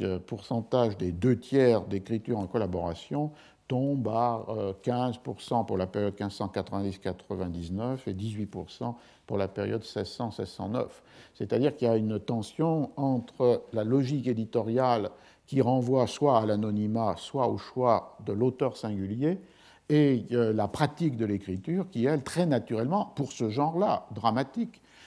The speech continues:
s'inscrit dans, euh, l'écriture à, euh, plusieurs mains. Et dans ce diary de Henslow, on voit aussi que pour certains auteurs, cette activité est l'essentiel. Euh, un auteur comme Thomas Dekker,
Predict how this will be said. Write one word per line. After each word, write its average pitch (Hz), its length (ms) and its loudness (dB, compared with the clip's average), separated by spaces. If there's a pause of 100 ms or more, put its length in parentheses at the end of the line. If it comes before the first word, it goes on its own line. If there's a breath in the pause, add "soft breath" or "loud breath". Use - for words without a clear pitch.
s'inscrit 139 680 -2 (320 soft breath)
dans, 139 500 2
euh, 113 240 2
l'écriture 127 800 -2 (400 loud breath)
à, 131 440 2
euh, 110 180 0
plusieurs 110 440 -4
mains. 92 200 -4 (440 soft breath)
Et 117 60 2
dans 175 240 6
ce 120 540 4
diary 113 680 6
de 101 100 -2
Henslow, 123 760 0
on 113 80 -4
voit 110 140 4
aussi 196 260 -2
que 117 100 -4
pour 110 220 -6
certains 127 500 -4
auteurs, 151 640 -6
cette 120 220 -8
activité 107 880 0
est 117 100 -2
l'essentiel. 127 720 -2 (640 loud breath)
Euh, 107 380 0
un 110 100 0
auteur 120 580 0
comme 110 600 0
Thomas 110 440 0
Dekker, 113 580 0